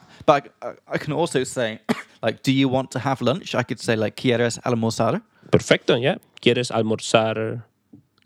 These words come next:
Speaker 2: conmigo?"
Speaker 1: Aha, "Do you want to have lunch
Speaker 2: Yeah.
Speaker 1: with me?" And then you can
Speaker 2: Yeah.
Speaker 1: al-, so it, it basically, it's got two translations in English.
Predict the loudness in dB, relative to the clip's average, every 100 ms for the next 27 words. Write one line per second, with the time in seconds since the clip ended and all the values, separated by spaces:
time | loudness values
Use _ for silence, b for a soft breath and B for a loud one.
0 | 2 2 2 -2 0 -2 -4 _ _ -6
1 | -2 -2 -2 -2 -2 -2 -2 -2 -4 -6
2 | -6 -6 -8 B B 0 4 2 2 0
3 | 2 0 -2 -2 0 -2 0 0 0 -4
4 | -6 -4 -2 0 -4 -6 b 0 0 2
5 | 0 0 -2 -2 0 -2